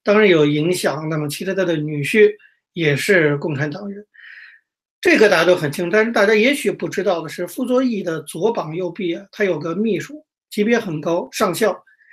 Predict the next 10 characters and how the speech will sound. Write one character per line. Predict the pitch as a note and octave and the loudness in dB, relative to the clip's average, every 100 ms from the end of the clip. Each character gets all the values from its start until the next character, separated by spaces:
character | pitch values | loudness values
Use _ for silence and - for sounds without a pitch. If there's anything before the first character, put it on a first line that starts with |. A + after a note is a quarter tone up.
| - - | -20 -8
他 | - | 2
的 | B3 | 2
上 | B3 C4 G#3+ | 4 4 4
校 | G#3 A3+ | 4 4
秘 | A#3 G3+ | 4 2
书 | D#3 | 0
叫 | F3 E3 | -2 -2
严 | D#3 D#3 E3 | -2 -2 0
幼 | B3+ G#3+ | 2 2
文。 | E3 D#3 G#3+ | 0 -2 -4